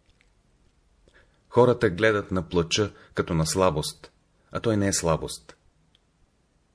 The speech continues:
Няма същество, което да не е плакало. Страданията са корените. Радвайте се на корените. Радостите са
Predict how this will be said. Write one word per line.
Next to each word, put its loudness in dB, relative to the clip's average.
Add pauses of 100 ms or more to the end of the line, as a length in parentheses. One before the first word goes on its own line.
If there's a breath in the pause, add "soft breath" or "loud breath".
(120)
Няма 2
същество, -6
което -2
да -4
не -2
е -6
плакало. -4 (3250)
Страданията 0
са -6
корените. -4 (1400 loud breath)
Радвайте 0
се -2
на -8
корените. -4 (2000)
Радостите -4
са -4